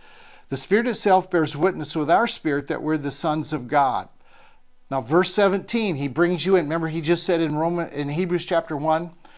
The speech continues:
that he made Jesus the heir of all things. Now watch, he brings you in as a son also.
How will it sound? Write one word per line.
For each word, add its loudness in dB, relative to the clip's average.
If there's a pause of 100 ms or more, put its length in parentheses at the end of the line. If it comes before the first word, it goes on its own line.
(240)
that 4
he 2
made -2 (220)
Jesus 0
the -6
heir 2
of -4
all 0
things. -4 (520)
Now 0
watch, 4
he -2
brings 0
you 0
in -2
as -2
a -4
son 2
also. -2